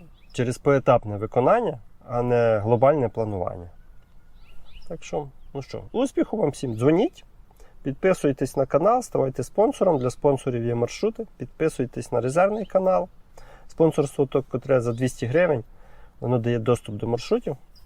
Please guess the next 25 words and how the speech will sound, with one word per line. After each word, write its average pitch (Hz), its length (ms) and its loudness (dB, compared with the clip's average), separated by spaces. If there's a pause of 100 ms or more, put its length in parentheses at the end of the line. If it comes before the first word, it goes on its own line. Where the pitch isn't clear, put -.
(300)
М, 123 420 -8 (1000)
і 120 380 -4 (240)
можна 120 380 0
отримати, 104 880 -2 (640)
ем, 104 420 -8 (260)
зразок 117 400 2
того 107 240 -6
маршруту, 110 560 -4 (120)
клікнувши 113 460 -8
там 113 180 -16 (260)
на, 101 160 -14 (200)
на 107 100 -10
лінку. 107 440 -6 (880)
Для 110 100 -10
того, 120 200 0
щоб, 107 200 -6 (200)
е, - 40 -12
отримуєте 110 1080 -2
карту, 147 320 4
можете 110 340 -8
там 104 200 -14
собі 110 220 -12
його 104 160 -4
імпортувати, 104 1000 -2 (460)
експортувати, 110 1000 -2